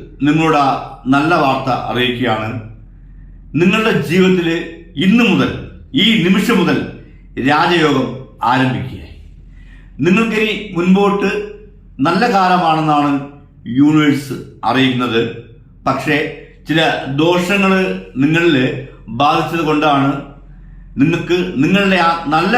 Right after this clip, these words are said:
കാലഘട്ടം നിങ്ങളിൽ നിന്ന് നഷ്ടമായതെന്ന് യൂണിവേഴ്സ് അറിയിക്കുന്നു. നിങ്ങൾ ഇതിനു മുൻപേ രക്ഷപ്പെടേണ്ട വ്യക്തിയാണ്, രാജാവിനെ പോലെ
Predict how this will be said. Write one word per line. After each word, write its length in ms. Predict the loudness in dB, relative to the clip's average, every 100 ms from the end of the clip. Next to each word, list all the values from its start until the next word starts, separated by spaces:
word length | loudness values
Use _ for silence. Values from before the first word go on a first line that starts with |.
| 2
കാലഘട്ടം 520 | 2 0 -2 -2 -4 -6 -10 -2
നിങ്ങളിൽ 280 | 0 2 2 2
നിന്ന് 180 | 2 0 -4 -12 -4
നഷ്ടമായതെന്ന് 800 | -2 0 -2 0 2 0 -2 -4 -6 -12 -16 -16 -4
യൂണിവേഴ്സ് 400 | -2 -2 -4 -6 -10 -8
അറിയിക്കുന്നു. 360 | -6 -6 -8 -12 -16 -18 -20 -20 -8 0
നിങ്ങൾ 200 | 2 2 2 0 -4
ഇതിനു 220 | -2 2 2
മുൻപേ 340 | 2 0 2 2 2 -4 -4
രക്ഷപ്പെടേണ്ട 600 | -4 -2 -4 -2 0 2 0
വ്യക്തിയാണ്, 500 | -2 0 2 2 0 -4 -10 -20 -20 -16 -2
രാജാവിനെ 500 | 2 2 2 2 0 0
പോലെ 220 | 0 0